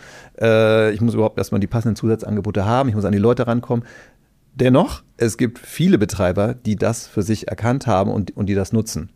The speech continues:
ja, und die da tatsächlich die Zusatzverkäufe, äh, entsprechend haben. Das kann auch Massage sein. Das, da gibt's wirklich ganz verschiedene,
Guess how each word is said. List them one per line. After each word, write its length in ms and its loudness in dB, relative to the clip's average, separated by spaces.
ja, 220 -4
und 280 -2
die 100 0
da 160 2
tatsächlich 400 -2
die 100 -6
Zusatzverkäufe, 840 0
äh, 100 -2
entsprechend 420 -2
haben. 400 2
Das 120 -10
kann 100 -2
auch 80 -2
Massage 500 2
sein. 460 2
Das, 200 -8
da 400 -10
gibt's 220 -4
wirklich 240 -4
ganz 200 0
verschiedene, 540 -2